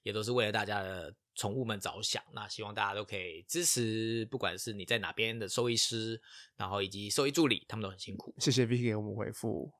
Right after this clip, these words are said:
Speaker 2: 的留言。
Speaker 1: 我们今天第一则新闻要讲的是哥伦比亚的河马，他们有什么问题呢？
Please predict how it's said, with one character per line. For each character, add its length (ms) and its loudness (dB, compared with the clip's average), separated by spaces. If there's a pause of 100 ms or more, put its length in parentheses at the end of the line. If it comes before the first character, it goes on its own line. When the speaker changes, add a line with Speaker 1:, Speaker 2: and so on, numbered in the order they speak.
(140)
Speaker 2:
的 80 4
留 200 2
言。 320 -2 (600)
Speaker 1:
我 60 -2
们 80 2
今 80 6
天 140 6
第 160 8
一 40 6
则 140 10
新 240 6
闻 120 6
要 100 6
讲 220 4
的 120 -2
是 220 -2
哥 400 6
伦 340 6
比 200 2
亚 200 8
的 200 -2
河 340 0
马， 480 2 (160)
他 120 -2
们 260 -2
有 240 -2
什 160 -4
么 440 -10
问 200 -6
题 180 -14
呢？ 60 -20